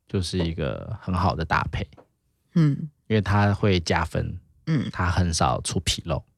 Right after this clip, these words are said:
Speaker 2: 嗯哼。
Speaker 1: 很少扯后腿，
Speaker 2: 嗯。
Speaker 1: 很少出现能够让这个整个政府往下掉的一种状态，
Speaker 2: 嗯哼。
Speaker 1: 都是加分嘛。
Speaker 2: 嗯。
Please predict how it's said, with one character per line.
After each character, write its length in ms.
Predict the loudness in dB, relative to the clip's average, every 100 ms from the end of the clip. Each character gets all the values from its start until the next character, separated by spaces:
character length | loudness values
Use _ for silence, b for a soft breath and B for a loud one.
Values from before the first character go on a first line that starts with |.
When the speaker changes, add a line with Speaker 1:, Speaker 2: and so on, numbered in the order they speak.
| -2
Speaker 2:
嗯 120 | 4
哼。 120 | 6
Speaker 1:
很 140 | 6 4
少 260 | 0 0
扯 240 | 0 0 2
后 200 | 2 2
腿， 160 | 0 -10 -14 _
Speaker 2:
嗯。 200 | -2 0 -2
Speaker 1:
很 300 | -4 2 4
少 260 | 4 4 2
出 260 | 2 2 2
现 340 | 4 2 0 -4
能 180 | -6 -2
够 300 | 2 2 0 0
让 360 | 2 2 0 -4
这 140 | -6
个 280 | -6 -8 -4
整 160 | 2 4
个 120 | 6
政 260 | 8 10 10
府 140 | 6
往 180 | 0 0
下 220 | 2 2 2
掉 240 | 6 6 6
的 80 | -8
一 80 | -8
种 140 | -10 -10
状 180 | -8 -8 -8
态， 200 | -12 -10 -4
Speaker 2:
嗯 160 | -2 2
哼。 100 | 6
Speaker 1:
都 100 | 6
是 140 | 6
加 220 | 2 2
分 180 | 2 -4
嘛。 140 | -6 -10 -6
Speaker 2:
嗯。 200 | -2 -2